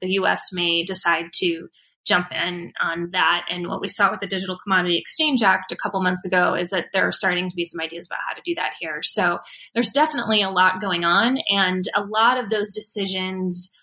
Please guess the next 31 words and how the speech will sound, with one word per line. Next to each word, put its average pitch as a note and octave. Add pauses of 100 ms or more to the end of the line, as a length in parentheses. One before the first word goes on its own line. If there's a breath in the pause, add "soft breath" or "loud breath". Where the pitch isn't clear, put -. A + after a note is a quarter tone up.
(360 soft breath)
um, F#3+ (100)
in, F#3 (100)
in G3
the F#3+
next F#3
couple F#3+
years, F#3
I E3+
think F#3
are F3
gonna F3+
be E3+ (200)
regulator G#3
level G#3+ (200)
decisions. A#3+ (140)
Um, F#3+
but G3+
Congress A3 (400 soft breath)
is A3+
still A3
a G3+
useful G3+
tool G3
because F#3+
they G#3
can G3
put -
pressure A#3
on G#3+
the G#3
reg-, G3+